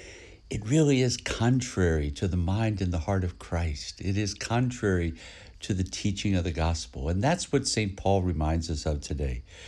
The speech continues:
We are not of any party, ra-, I mean, we are of many parties and many nations and many tribes. But what Jesus came to show us is that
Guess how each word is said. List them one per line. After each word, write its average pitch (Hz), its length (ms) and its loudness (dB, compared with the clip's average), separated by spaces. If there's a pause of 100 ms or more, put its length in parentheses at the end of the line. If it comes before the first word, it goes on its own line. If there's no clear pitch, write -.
(240)
We 120 180 4
are 120 60 4
not 120 300 2
of 101 120 0
any 110 220 2
party, 98 680 0 (180)
ra-, 95 400 2
I 92 60 2
mean, 101 160 2
we 110 160 2
are 135 220 8
of 92 140 2
many 104 260 2
parties 71 500 -4
and 76 160 -2
many 107 280 0
nations 76 600 -2
and 76 160 -2
many 110 240 2
tribes. 64 600 -6 (520)
But 98 120 0
what 98 160 0
Jesus 143 500 4
came 110 320 0
to 98 80 0
show 85 280 0
us 82 200 -2
is 80 160 -2
that 92 180 2